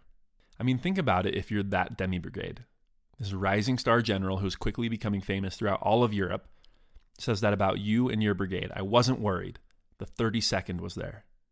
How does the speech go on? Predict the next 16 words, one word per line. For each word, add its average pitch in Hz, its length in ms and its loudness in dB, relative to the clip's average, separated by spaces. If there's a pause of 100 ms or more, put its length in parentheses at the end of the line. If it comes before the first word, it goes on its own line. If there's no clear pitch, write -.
(760)
He's 113 180 0
deflecting 131 540 2
his 127 160 2
credit - 420 -2
to - 120 -2
you. 127 340 6 (540)
Think 147 160 0
of 151 60 -2
the 151 80 -2
pride 110 640 2
that 95 140 -6
that 98 140 -4
would 101 120 -4
stir 101 280 0
in 92 120 -2
you. 92 220 -8